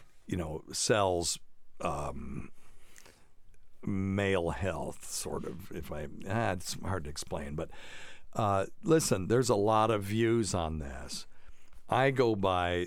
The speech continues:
the, uh, clinical guidelines that are set up by our governing bodies, and those are based on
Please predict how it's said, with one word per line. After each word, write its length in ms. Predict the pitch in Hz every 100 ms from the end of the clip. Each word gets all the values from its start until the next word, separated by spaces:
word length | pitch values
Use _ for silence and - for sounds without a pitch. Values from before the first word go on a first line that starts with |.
| -
the, 640 | 87 90 82 85 85 85 -
uh, 260 | 85 78 80 -
clinical 480 | - 113 113 120 110
guidelines 1080 | 92 101 95 98 92 82 78 78 76 - - - - - 92
that 200 | 87 85 -
are 460 | 87 82 82 85 - - 135 -
set 460 | - - 123 117
up 340 | 113 92 90 - - - - - - -
by 460 | 104 92 92 92 95 -
our 380 | 90 85 85
governing 560 | 82 87 87 85 80 80
bodies, 580 | 78 73 71 76 78 - -
and 200 | 92 90
those 260 | 110 110
are 80 | 107
based 520 | 87 95 95 92 -
on 220 | 87 82